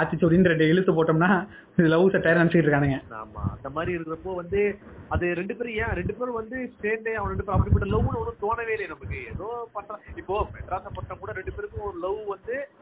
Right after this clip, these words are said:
Speaker 2: "ஆ, பிரியக்கூடாதுப்பா, இவங்க சேரணும்ப்பா" அப்படின்னு ஒரு எண்ணம் லைட்டா வரும். ரெண்டு பேருக்கு லவ் கொஞ்சம் எஸ்டாப்ளிஷ் பண்ணிருப்பாங்க.
Speaker 1: ஆ, அவங்க அந்த, ஏங்க, அது அந்த லவ் ஸ்டோரின்னு ஆரம்பத்துல இருந்தே அவங்க லவ் ட்ராக்கா தான் போவானுங்க.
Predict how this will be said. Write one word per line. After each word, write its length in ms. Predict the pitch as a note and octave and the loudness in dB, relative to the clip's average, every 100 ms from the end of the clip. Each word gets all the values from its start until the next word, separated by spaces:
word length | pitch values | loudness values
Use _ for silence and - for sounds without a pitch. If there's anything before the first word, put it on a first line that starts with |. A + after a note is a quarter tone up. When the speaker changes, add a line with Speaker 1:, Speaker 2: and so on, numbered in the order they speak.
| - - | -16 -6
Speaker 2:
"ஆ, 260 | D#3 C#3+ - | -4 -4 -8
பிரியக்கூடாதுப்பா, 500 | D3 E3+ C#3+ B2+ B2+ | -8 -6 -8 -2 -2
இவங்க 180 | A#2 A#2+ | -2 -10
சேரணும்ப்பா" 480 | C3+ D3 C#3+ - A#2 A2+ A2 | -6 -6 -8 -10 -8 -8 -8
அப்படின்னு 240 | G#2+ B2+ D#3+ | -10 -10 -8
ஒரு 140 | C3+ | -8
எண்ணம் 240 | C3+ D#3+ | -8 -10
லைட்டா 380 | D3+ C3+ C#3+ D#3 | -8 -8 -6 -6
வரும். 60 | C#3+ | -6
ரெண்டு 220 | B2 B2 | -10 -14
பேருக்கு 220 | - C#3+ | -18 -12
லவ் 340 | C3+ D3+ C#3+ C#3 - | -8 -8 -8 -12 -14
கொஞ்சம் 260 | C#3 E3 | -12 -10
எஸ்டாப்ளிஷ் 340 | E3 E3 D3+ C#3+ | -10 -14 -14 -14
பண்ணிருப்பாங்க. 560 | D3 - A#2+ - - | -14 -6 -4 -2 2
Speaker 1:
ஆ, 120 | F#3+ | 4
அவங்க 260 | F#3 F3+ F3+ | 6 6 6
அந்த, 280 | F#3 F#3+ E3 | 6 6 4
ஏங்க, 180 | E3 F3+ | 2 2
அது 260 | D3 D3 D#3+ | 4 6 6
அந்த 160 | C#3 | 6
லவ் 160 | D3 F#3+ | 6 6
ஸ்டோரின்னு 720 | F#3+ F#3+ F#3 F3 C3+ D#3+ G3 | 6 6 6 4 4 4 4
ஆரம்பத்துல 160 | G3 F#3 | 4 4
இருந்தே 180 | F#3 | 4
அவங்க 180 | G3+ F3+ D#3 | 4 6 6
லவ் 160 | E3 | 6
ட்ராக்கா 360 | F3 - D#3+ E3 | 4 4 4 6
தான் 120 | D#3+ | 6
போவானுங்க. 340 | D3 C#3 A#2+ | 4 4 0